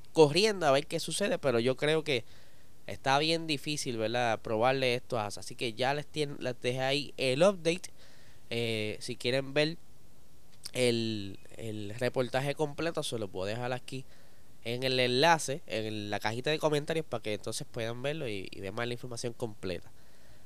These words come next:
Por otra parte, eh, este fin de semana hay carrera, pero quería decirles que el Gran Premio de Australia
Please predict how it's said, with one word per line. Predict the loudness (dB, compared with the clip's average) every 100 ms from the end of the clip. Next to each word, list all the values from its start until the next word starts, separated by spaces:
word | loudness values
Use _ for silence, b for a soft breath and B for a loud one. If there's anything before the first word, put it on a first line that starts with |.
| b -10 0
Por | 8
otra | 8 8 4
parte, | 4 2 0 -2 -2 -4 -6
eh, | -2 0 2
este | 0 0
fin | 0 2
de | 4
semana | 4 4 2 0 -2 -8 -10 -6
hay | 0 4 4 2 0 -4 -4
carrera, | 0 2 4 4 2 -4 -10 2
pero | 8 8 8 4 b b b b 2
quería | 4 6 6
decirles | 6 4 0 0 -2 -2
que | -4 -2 -2 0
el | 0 0
Gran | 2 4 4
Premio | 2 4 4 4 0 -2 -4
de | 0 2 4 6
Australia | 4 4 -2 4 6 6 4 0